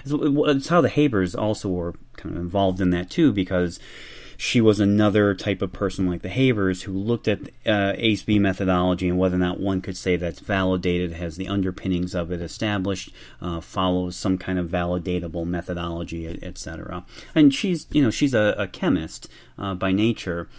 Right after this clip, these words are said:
but she has been involved in many cases where the F B I has testified. She's testified against them in a, in a few other cases.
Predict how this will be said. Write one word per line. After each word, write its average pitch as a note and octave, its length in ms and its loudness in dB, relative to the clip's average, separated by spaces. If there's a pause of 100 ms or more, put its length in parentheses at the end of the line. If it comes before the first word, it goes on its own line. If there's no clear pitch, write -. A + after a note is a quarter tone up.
(240)
but G2+ 180 0
she - 160 -2
has G#2+ 100 -2
been G#2+ 140 0
involved F#2+ 400 0
in F#2 160 2
many A#2+ 240 4
cases F#2 500 -2
where F#2 160 -4
the F#2 160 -2
F F#2+ 200 -6
B F2+ 160 -2
I E2+ 140 -4
has E2 140 -8
testified. E2+ 680 -10
She's F2 340 -8 (260)
testified G2 520 0
against F2+ 360 -2
them F2 360 -4
in F2+ 140 -4
a, - 100 -8
in F#2 100 -4
a F2 60 -4
few F#2+ 260 -2
other E2 220 -6
cases. - 580 -14